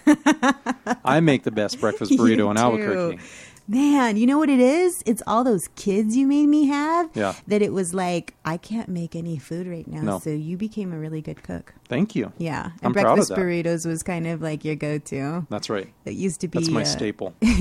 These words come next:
Speaker 1: used to be white nachos.
Speaker 2: Oh, I love white nachos.
Speaker 1: <laughs>
Speaker 2: All right. So, uh, we got a bunch of fun stuff going on today.
Speaker 1: All right.
Speaker 2: Brand new all across the board.
Speaker 1: I see. Some of the seal-, all the seals have not even been broken.
Speaker 2: Yeah.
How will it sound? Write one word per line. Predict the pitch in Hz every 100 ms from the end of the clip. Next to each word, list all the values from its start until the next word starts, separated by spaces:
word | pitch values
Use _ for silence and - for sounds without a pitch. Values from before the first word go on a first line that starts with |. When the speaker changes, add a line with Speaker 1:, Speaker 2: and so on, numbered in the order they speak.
| 202
Speaker 1:
used | 220 -
to |
be | 170 170
white | 156 156
nachos. | 156 147 - - 90 - - -
Speaker 2:
Oh, | 113 117 117 107
I | 98
love | 107 -
white | 110 107
nachos. | 117 - 101 92 -
Speaker 1:
<laughs> | 311 - 262 - 240 - 240 - 220 - 208 - 170
Speaker 2:
All | 147
right. | 156 139 - - -
So, | - - 175 160 156 135
uh, | 123 120 113 117
we | 117 170
got | 185
a |
bunch | 151 151 -
of |
fun | 131 113
stuff | - 113 -
going | 107 101
on | 98
today. | 98 104 98 90
Speaker 1:
All | 156
right. | 147 170 -
Speaker 2:
Brand | 127 143 151
new | 151 156 151 143 139 -
all | - 139 151
across | - 139 -
the | 123
board. | 104 95 -
Speaker 1:
I | 196
see. | 214 262 480
Some | - 220
of |
the | 185 175
seal-, | - 262 -
all | 185 262
the | 359
seals | - 190 170 160
have | 175
not | 175 170
even | 165 165
been | 156 156
broken. | 143 160 202 131 127
Speaker 2:
Yeah. | 143